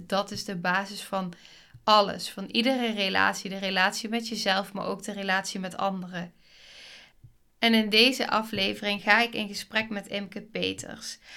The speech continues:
En Imke is zelfliefdecoach. Dus deze hele aflevering gaat over zelfliefde. En het is zo mooi om haar reis te horen.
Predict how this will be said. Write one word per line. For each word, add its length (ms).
En 260
Imke 380
is 220
zelfliefdecoach. 1300
Dus 140
deze 360
hele 420
aflevering 720
gaat 480
over 420
zelfliefde. 880
En 120
het 160
is 280
zo 300
mooi 540
om 160
haar 300
reis 440
te 80
horen. 680